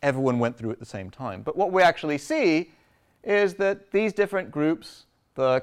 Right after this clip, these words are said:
carnivores from Madagascar, the rodents in Madagascar, the tenrecs, this curious group of, of, of hedgehog and shoe-like creatures, and the lemurs, all arrived at different times. So it's not simply a case of a corridor opening up.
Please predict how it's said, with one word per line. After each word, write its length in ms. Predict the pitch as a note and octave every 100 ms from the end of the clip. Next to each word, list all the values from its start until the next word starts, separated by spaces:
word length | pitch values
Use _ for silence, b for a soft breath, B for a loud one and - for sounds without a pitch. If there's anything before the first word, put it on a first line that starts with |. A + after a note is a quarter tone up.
| -
carnivores 680 | - E3 E3+ D3+ D#3 D#3 -
from 140 | D3+
Madagascar, 720 | D3 D3 D3 C#3+ C#3+ - C#3
the 100 | C3
rodents 420 | A2+ C#3+ D#3+ D#3+ D#3
in 100 | C#3+
Madagascar, 840 | C#3 C3+ C3+ C3 C3 C3 C3 B2+ b b b -
the 200 | A#2 A2+ -
tenrecs, 600 | D#3 D#3 C#3+ C3+ - -
this 200 | A#2 -
curious 420 | - B2+ B2 A#2+
group 320 | B2+ B2 -
of, 340 | A2 G#2+ G#2+ -
of, 320 | A#2+ A2 G#2+ -
of 100 | A#2+
hedgehog 580 | - C3 B2+ A#2+ A#2 A2+
and 80 |
shoe-like 380 | G#2+ E3 F3 D3
creatures, 360 | - C#3 C#3+ B2
and 100 | B2+
the 60 |
lemurs, 440 | F#3 D4 F#3+ D3+ D#3 b b b _ _ _ _ _ _ -
all 260 | F3+ A3 A3+
arrived 420 | F#3 F3+ F3 D#3
at 160 | E3
different 400 | D#3+ F3 F3 E3+
times. 520 | - D3 C#3 G#2 G2 - _ _ _ _ _ _ _ _ _ _ _ _ _ _ _ _ _
So 200 | - F3+
it's 160 | F3
not 240 | G3 G3+ -
simply 360 | G3 G3 F#3+ E3+
a 60 |
case 520 | - E3+ F3 D3+ -
of 280 | C#3+ C3+ C3 -
a 60 |
corridor 680 | - - D#3+ D#3+ D#3 C#3 C3+
opening 380 | C3 A#2+ A#2 A2+
up. 320 | G2+ - -